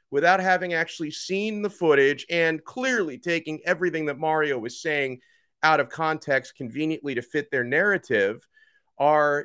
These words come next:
telling you, "Hey, your own coach doesn't think you guys are any good," and that it's gonna take a long time before Miami's actually competitive.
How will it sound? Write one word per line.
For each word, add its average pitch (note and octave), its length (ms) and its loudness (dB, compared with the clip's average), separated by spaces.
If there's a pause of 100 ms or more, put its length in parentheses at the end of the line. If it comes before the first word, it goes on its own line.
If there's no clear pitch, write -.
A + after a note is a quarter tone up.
telling F#3+ 400 0
you, D3 160 -2
"Hey, E3 240 2
your D3+ 240 0
own E3 220 2
coach F3 500 -2
doesn't D3 380 -2
think C#3 200 -6
you C3+ 120 -8
guys A2+ 320 0
are G2+ 120 -4
any F#2 180 -4
good," E2+ 460 -6
and A2 160 -4
that A2+ 120 2
it's A2+ 100 -6
gonna A#2+ 180 -4
take A#2 220 -4
a A#2 60 -2
long E3+ 500 0
time D3+ 380 -2
before C3+ 320 -8
Miami's B2 520 -2
actually A#2 360 -2
competitive. B2 480 0